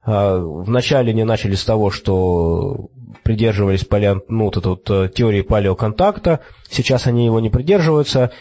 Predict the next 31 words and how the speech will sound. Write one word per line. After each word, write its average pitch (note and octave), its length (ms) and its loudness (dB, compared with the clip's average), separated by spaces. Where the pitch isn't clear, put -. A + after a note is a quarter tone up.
и C3 320 2
из B2 140 2
описания C#3 520 2
к - 60 -6
фильму F3+ 380 0
не C3 100 0
до C3 120 0
конца C#3 340 0
понятно, B2+ 680 0
в F#2+ 100 -6
чём B2+ 340 0
же A2 100 2
у A2 80 2
них A#2 220 0
там A2 260 0
идея, D3 440 2
но B2 120 2
ясно C#3 500 2
одно, A#2+ 300 0
что F#2+ 400 -2
историческим G#2+ 800 -2
научным G#2+ 460 -2
методом A#2 380 0
они G#2+ 400 2
не G#2 340 0
пользуются. F#2 640 0
Это G2+ 140 0
просто G2+ 340 -2
вот G2 220 0
видно G#2 340 0
из G2 300 0